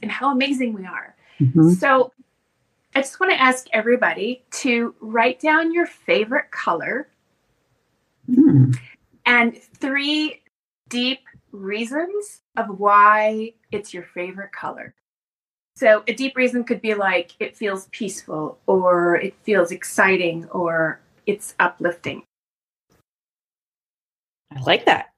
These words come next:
Speaker 2: I've never put down reasons why it's my favorite color before.
Speaker 1: And so, uh, do you wanna share yours with us?
Speaker 2: Yeah. So my favorite color is green. And my reasons are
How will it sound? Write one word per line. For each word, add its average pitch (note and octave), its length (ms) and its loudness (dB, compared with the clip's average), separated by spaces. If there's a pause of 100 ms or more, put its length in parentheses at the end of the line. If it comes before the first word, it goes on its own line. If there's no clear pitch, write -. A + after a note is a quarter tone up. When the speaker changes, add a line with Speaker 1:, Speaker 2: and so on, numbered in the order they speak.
Speaker 2:
I've D#3 140 -4
never F3 280 2
put - 240 2
down G#3 240 4
reasons A3 420 4
why D3+ 180 4
it's C3+ 160 -2
my D#3 120 0
favorite D3+ 340 0
color C#3 400 -4
before. C3 480 -6 (1900)
Speaker 1:
And A3+ 240 -10
so, A#3 380 -6
uh, A#3 100 -2
do A#3 120 -10
you G#3+ 60 -16
wanna A3 140 -10
share G#3+ 220 -6
yours A3 220 -10
with B3+ 180 -10
us? G4+ 160 -8 (320)
Speaker 2:
Yeah. E3+ 640 2 (260)
So G#3 220 2
my F#3 320 2
favorite A#3 400 0
color F#3+ 280 0
is E3+ 160 -2
green. E3 680 -4 (1500)
And F3 580 4
my F3+ 580 0
reasons F#3+ 1160 -2 (140)
are E3 640 4